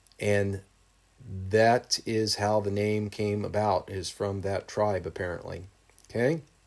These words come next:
Um, there's more to the story if you want to find out about it. It is looking at becoming a state stone. Michigan is looking at, uh, oh, it was already made.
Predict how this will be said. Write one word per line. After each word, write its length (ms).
Um, 240
there's 180
more 240
to 160
the 80
story 320
if 100
you 60
want 140
to 60
find 260
out 180
about 240
it. 160
It 300
is 320
looking 400
at 200
becoming 420
a 180
state 400
stone. 420
Michigan 500
is 400
looking 300
at, 260
uh, 320
oh, 160
it 100
was 160
already 480
made. 420